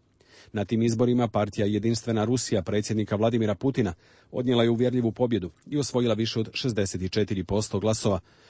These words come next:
U novi saziv parlamenta ušli su još ruski komunisti i ultranacionalisti,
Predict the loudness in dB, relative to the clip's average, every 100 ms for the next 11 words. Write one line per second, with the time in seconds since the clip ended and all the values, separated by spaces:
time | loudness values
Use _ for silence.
0 | -4 2 2 2 2 2 0 -2 -2 0
1 | 0 0 0 0 -2 0 0 0 2 0
2 | 0 -2 0 2 2 2 -2 -2 -2 0
3 | 0 0 0 0 0 0 2 2 0